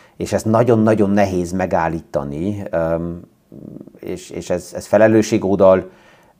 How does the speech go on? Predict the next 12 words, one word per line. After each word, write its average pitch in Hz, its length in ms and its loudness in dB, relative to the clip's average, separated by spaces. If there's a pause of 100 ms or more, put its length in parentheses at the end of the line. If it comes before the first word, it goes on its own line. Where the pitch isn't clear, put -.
ö, 85 400 6
felelősséggel 107 640 2
jár 90 200 2
az 98 360 0
oldaláról, 90 600 0
aki 104 240 2
a 90 80 4
gondolatokat 92 680 0
gyártja, 82 640 2 (380)
<clears throat> 110 800 0
de, 98 460 6
de 95 460 4